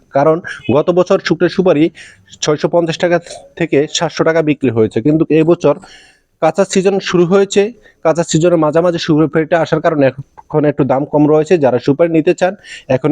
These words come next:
আপনি এই সুপারিগুলো নিয়ে ব্যবসাটা রানিং করতে পারেন। যারা বেকার আছেন, বেকার আছেন, এক বস্তা সুপারি নিয়ে আপনি এই ব্যবসাটা করতে পারেন। আমরা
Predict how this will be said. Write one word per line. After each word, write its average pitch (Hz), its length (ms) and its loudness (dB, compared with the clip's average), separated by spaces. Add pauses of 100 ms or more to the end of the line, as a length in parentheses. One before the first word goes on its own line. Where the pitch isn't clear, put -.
আপনি 160 180 -2
এই 143 100 -8
সুপারিগুলো 151 440 2
নিয়ে 240 100 0 (340)
ব্যবসাটা 135 340 0
রানিং 117 300 0
করতে - 240 -4
পারেন। - 180 -4 (680)
যারা 135 180 2 (200)
বেকার 165 280 0
আছেন, 208 240 -2 (400)
বেকার 147 400 2
আছেন, 196 240 -2 (1400)
এক 165 140 0
বস্তা 185 280 0
সুপারি 185 280 0
নিয়ে 196 140 2
আপনি 170 200 -2
এই 143 80 -2
ব্যবসাটা 147 300 0 (380)
করতে 131 300 -2
পারেন। 92 200 -4 (1200)
আমরা 165 140 4